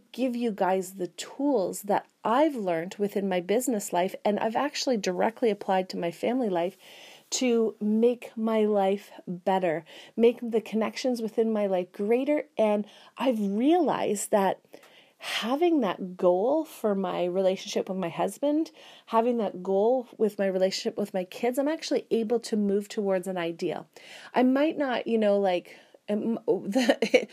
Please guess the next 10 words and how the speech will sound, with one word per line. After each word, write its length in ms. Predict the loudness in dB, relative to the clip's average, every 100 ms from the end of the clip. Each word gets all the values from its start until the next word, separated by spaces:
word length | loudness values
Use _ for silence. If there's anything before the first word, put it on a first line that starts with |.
| -16 -18 0
our 120 | 0
family 420 | 2 2 2 2
life 300 | 2 0 0
might 380 | 0 2 2 0
not 300 | 0 0 -2
look 440 | 0 2 2 0 -14 -4
like, 320 | -2 -2 -4 -18 -6
uh, 240 | -2 -2
a 80 | -4 -6
perfect 720 | -6 -2 -2 -2 -6 -6 -16